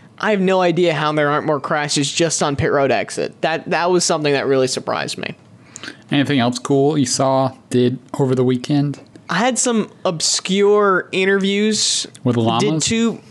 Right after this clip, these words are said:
Speaker 1: yeah, two blindfold games. One was with Larson, one was with Boyer. That was, it was an alpaca or a llama. What's the difference? Do you
Speaker 2: I
Speaker 1: know?
Speaker 2: love
Speaker 1: 'Cause we were trying to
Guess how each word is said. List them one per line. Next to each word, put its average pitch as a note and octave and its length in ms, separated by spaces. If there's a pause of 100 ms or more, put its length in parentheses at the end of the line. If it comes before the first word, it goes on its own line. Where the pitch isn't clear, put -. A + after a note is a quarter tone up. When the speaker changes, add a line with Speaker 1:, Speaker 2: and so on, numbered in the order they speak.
(140)
Speaker 1:
yeah, F3+ 300
two A#3 280
blindfold F#3 1040
games. D#3+ 440
One F3+ 180
was F#3 180
with E3 160
Larson, E3 400
one E3 160
was E3+ 100
with D#3 180
Boyer. D#3 360
That D3+ 180
was, E3 160 (260)
it A3+ 80
was A#3 120
an A#3+ 80
alpaca B3+ 960
or G3 180
a F3+ 40
llama. F#3 280
What's F#3+ 280
the C4 100
difference? G3 760 (240)
Do F3+ 100
you A3+ 100
Speaker 2:
I G#3+ 40
Speaker 1:
know? G3+ 160
Speaker 2:
love A3+ 120
Speaker 1:
'Cause G3+ 160
we G3 100
were A#3 60
trying - 60
to B3+ 60